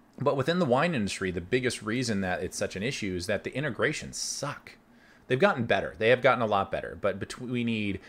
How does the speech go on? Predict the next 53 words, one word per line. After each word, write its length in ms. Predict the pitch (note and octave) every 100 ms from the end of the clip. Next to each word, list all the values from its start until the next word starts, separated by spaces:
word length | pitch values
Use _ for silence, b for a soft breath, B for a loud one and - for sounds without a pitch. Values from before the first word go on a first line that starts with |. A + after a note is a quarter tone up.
| B -
you 120 | A2
know, 220 | F#2+ F2 -
an 120 | F#2
accounting 500 | F2+ - B2+ C3+ C3+
and 100 | G2+
point 240 | - G#2+ A#2
of 80 |
sale 240 | - G2 E2+
software. 720 | - D2+ D2+ D#2+ D2 E2+ G#2 B B B -
Um, 640 | F#2 E2+ E2 D#2+ D#2 E2 -
hopefully, 420 | - C3 - B2
you're, 160 | A2+ G#2
if, 220 | A2+ F#2+ G#2+
if 220 | G2 -
you're 160 | F2+
using 280 | G2+ A#2 G2
a 40 | D#2+
different 420 | E2+ A#2 - G2
one 160 | F#2
for 160 | F2+ F2+
accounting, 400 | - A#2+ A2 F2
now 160 | F2+ F#2+
those 220 | F#2+ F#2+
have 180 | G2 -
to 80 |
link 260 | E2+ E2 D#2+
up, 220 | F2+ -
and 100 | G2+
you 60 | F2
need 220 | F2 E2+
to 120 | G2
be 200 | F2 F2+
able 180 | F2 F2
to 100 | E2
get 260 | D#2 F#2+ -
all 220 | F2 F2
that 220 | E2+ F2
data 440 | F2 E2 E2 D#2+
into 260 | G2+ F2+ F#2
your 120 | E2
accounting 340 | D2+ - D#2+ D#2
software 340 | D#2 - G2+
for 120 | -
sales 380 | - D#2 E2 D#2
and 80 | D#2+
tax 240 | D2+ D2+
purposes 480 | - D2+ G2 G#2 E2+
and 100 | D#2+
all 100 | C#2+
that 180 | C#2+ C#2+
kind 140 | C#2
of 60 | B1+
stuff. 300 | - D#2